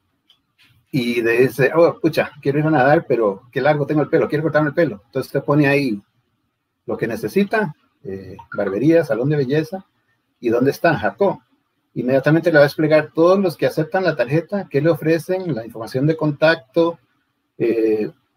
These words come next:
después de usarlos, también puede darles un, un rating, un, una calificación de hasta cinco estrellas, para ayudar a otros miembros de Shop and Save a, a decidir qué tan excelente es el negocio.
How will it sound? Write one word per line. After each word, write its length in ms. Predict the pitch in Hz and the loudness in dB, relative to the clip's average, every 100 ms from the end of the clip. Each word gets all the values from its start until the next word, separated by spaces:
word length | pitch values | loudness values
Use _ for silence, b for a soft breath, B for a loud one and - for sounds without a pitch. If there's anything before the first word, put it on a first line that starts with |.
| _ _ _ | _ _ _
después 340 | 120 - 143 160 | -6 2 4 6
de 80 | |
usarlos, 400 | 165 185 214 160 | 4 4 4 4
también 280 | - 131 139 | 2 0 0
puede 180 | 143 143 | 2 2
darles 320 | 143 147 143 | 2 0 -4
un, 160 | 139 151 | -6 -4
un 200 | 143 139 | -4 -2
rating, 340 | 135 156 185 | -2 0 -2
un, 200 | 127 123 | -2 -4
una 320 | 139 131 143 135 | -6 -6 -6 -4
calificación 640 | 120 113 - 110 127 143 | -6 -6 -6 -4 -2 -2
de 260 | 135 107 107 | -2 -4 -8
hasta 200 | - 101 | -10 -8
cinco 240 | 127 135 | -6 -6
estrellas, 540 | - 120 127 180 - _ _ _ _ _ _ - | -6 -6 -4 -8 -12 _ _ _ _ _ _ -4
para 140 | 113 | 0
ayudar 300 | 107 107 120 | 2 2 2
a 60 | 127 | 2
otros 480 | 120 120 127 120 120 | 0 -2 -4 -6 -8
miembros 380 | 117 120 123 110 | -8 -4 -6 -4
de 260 | 98 90 - | -6 -6 -10
Shop 200 | 117 110 | -8 -6
and 100 | 110 | -6
Save 260 | 110 127 120 | -2 0 0
a, 40 | |
a 260 | 95 107 101 | -2 -4 -6
decidir 340 | 95 101 104 | -6 -8 -8
qué 100 | - | -10
tan 460 | - 120 120 101 - _ | -6 -6 -6 -10 -14 _
excelente 440 | - - 104 104 | -10 -4 -4 -4
es 60 | 113 | -6
el 120 | 113 | -6
negocio. 420 | 107 104 110 185 | -4 -6 -6 -10